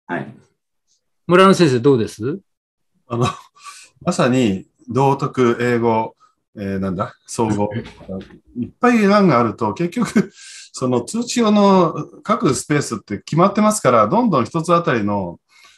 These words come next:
Speaker 3: あの、密度が薄くなるわけじゃないですか。そうすると、なんか本当に何をしたかぐらいしか書かないので、全然意味がなくて、<laughs> その、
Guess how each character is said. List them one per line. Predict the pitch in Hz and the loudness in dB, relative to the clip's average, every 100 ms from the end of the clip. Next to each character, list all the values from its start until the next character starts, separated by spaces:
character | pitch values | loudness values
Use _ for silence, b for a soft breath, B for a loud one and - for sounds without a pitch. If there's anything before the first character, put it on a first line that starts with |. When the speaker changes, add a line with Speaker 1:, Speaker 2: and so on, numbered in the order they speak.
| b | b
Speaker 3:
あ | 95 | -12
の、 | 92 | -4
密 | 113 139 117 | -4 -2 -4
度 | 95 | -4
が | 87 95 | -6 -6
薄 | 110 - | -8 -2
く | 214 | 2
な | 208 | 4
る | 135 | 4
わ | 98 | 2
け | |
じ | - - | -2 -6
ゃ | |
な | 92 | -10
い | |
で | 82 | -12
す | |
か。 | - 85 _ B B B B B | -12 -14 _ B B B B B
そ | - 196 | -6 -4
う | |
す | 208 | -2
る | 202 | -2
と、 | 190 | 2
な | 160 | 2
ん | 139 | 2
か | 120 | -2
本 | 139 170 | -2 0
当 | 175 | 2
に | 175 165 143 | 4 4 4
何 | 120 190 147 | 4 4 2
を | 101 | 0
し | - | 0
た | 143 139 139 - _ _ _ | 4 4 2 -6 _ _ _
か | - | -10
ぐ | 143 | -4
ら | 127 | -4
い | |
し | 101 | -6
か | 95 | -10
書 | - - | -12 -4
か | 175 | 0
な | 143 | 2
い | 98 | 0
の | 90 | -2
で、 | 104 98 82 - _ b b b _ 117 | -4 -4 -4 -12 _ b b b _ -6
全 | 175 285 302 | -2 0 0
然 | 277 | 2
意 | 254 | 4
味 | 165 | 4
が | 123 | 4
な | 110 | 2
く | - | -2
て、 | - 107 101 - 107 | -6 -4 -4 -4 -6
<laughs> | |
そ | - 127 | -4 -2
の、 | 107 | -4